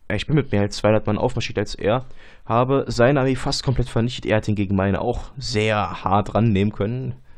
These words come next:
Also hat von mir auch noch zweihundert Überlebende übrig gelassen. Also es war wirklich eng, er hat schon mehr gekillt als ich auf jeden Fall. Aber da hat sich eben die Masse wieder bezahlt gemacht. Da war dieser Quantitäts- und Qualitätsunterschied. Aber ich muss auch sagen, seine Armee hätte auch durchaus gewinnen können.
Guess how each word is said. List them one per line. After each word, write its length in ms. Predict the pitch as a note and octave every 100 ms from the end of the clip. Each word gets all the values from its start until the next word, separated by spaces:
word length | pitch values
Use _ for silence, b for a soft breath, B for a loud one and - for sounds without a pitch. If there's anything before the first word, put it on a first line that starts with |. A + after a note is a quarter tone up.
| b b b b b
Also 220 | - G2
hat 120 | G#2
von 160 | - G2
mir 180 | G2 G2+
auch 240 | B2+ A#2+
noch 160 | A2 F#2
zweihundert 340 | - G#2+ G2
Überlebende 400 | F#2+ F#2+ A2+ G#2
übrig 240 | F2 F#2 -
gelassen. 300 | F#2 F#2 -
Also 120 | F#2+
es 100 | -
war 160 | F#2+ F#2+
wirklich 260 | F#2+ F#2
eng, 160 | - F2+
er 60 |
hat 100 | F2+
schon 160 | - F#2
mehr 140 | G2
gekillt 320 | G#2+ - A2 G2
als 180 | F2+
ich 160 | A2 A2+
auf 80 | F#2
jeden 200 | F#2 F#2
Fall. 340 | - F#2 A#2+ b b b b b b b b b -
Aber 180 | A2 G#2+
da 160 | G#2+
hat 100 | A#2+
sich 140 | B2 A2+
eben 100 | A2+
die 60 |
Masse 320 | A2+ C3+ -
wieder 320 | G#2+ G2 G2+ G2
bezahlt 460 | G2+ - G2 G#2+
gemacht. 480 | A#2+ G#2+ B2+ - - - - - - - - b b b b
Da 160 | - G#2
war 140 | B2+
dieser 260 | B2 A#2 A#2
Quantitäts- 640 | - A#2+ B2 B2+ B2 A#2
und 60 | -
Qualitätsunterschied. 840 | C3+ B2+ G#2 - - G2 G#2+ -
Aber 140 | A#2+ D3+
ich 100 | C#3+
muss 140 | D#3
auch 80 | B2+
sagen, 320 | A#2+ G#2+ A#2+
seine 260 | G#2+ A#2 A2+
Armee 180 | G#2 A2
hätte 160 | G#2+
auch 80 | -
durchaus 280 | B2 A#2 -
gewinnen 320 | A2 B2 C#3+
können. 320 | - A#2 C#3